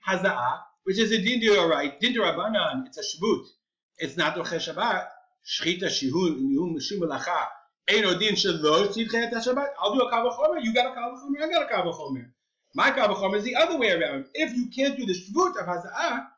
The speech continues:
then for sure you shouldn't do the din deoraita. Amar le Rabbi Lezer. Rabbi Lezer says, "Ro, ro, Akiva,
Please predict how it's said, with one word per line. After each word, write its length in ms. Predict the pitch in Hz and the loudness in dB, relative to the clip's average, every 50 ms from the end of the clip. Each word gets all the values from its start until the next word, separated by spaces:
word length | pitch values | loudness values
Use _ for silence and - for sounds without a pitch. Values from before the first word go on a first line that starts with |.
| _ _ _ - | _ _ _ -10
then 120 | 240 226 | -8 -4
for 120 | 220 254 247 | -2 0 0
sure 220 | - - 202 196 | 0 2 2 2
you 120 | 196 208 | 4 2
shouldn't 280 | 202 196 208 220 208 202 | 0 0 0 0 0 0
do 80 | 226 220 | 0 -2
the 100 | 226 214 | -2 -2
din 180 | 214 240 240 | -2 0 2
deoraita. 680 | 254 262 269 277 302 339 392 415 392 330 - - - - - _ _ _ _ _ _ _ _ _ _ _ _ - | 2 2 4 4 2 2 0 0 -2 -2 -4 -6 -8 -14 -20 _ _ _ _ _ _ _ _ _ _ _ _ -12
Amar 280 | 104 110 123 143 165 | -4 0 4 4 4
le 100 | 160 160 | 4 4
Rabbi 200 | 156 151 143 151 | 4 2 2 4
Lezer. 260 | 170 220 254 - 196 165 | 4 2 4 2 0 2
Rabbi 60 | 170 | 4
Lezer 180 | 190 202 196 | 2 2 2
says, 140 | 180 156 139 | 0 -6 -4
"Ro, 420 | 151 170 214 277 269 240 208 180 220 | 2 2 4 6 6 6 4 4 4
ro, 160 | 262 247 185 | 4 4 4
Akiva, 600 | 147 - - - 202 262 254 240 208 165 131 120 | 4 2 -2 -2 0 0 2 4 4 2 2 0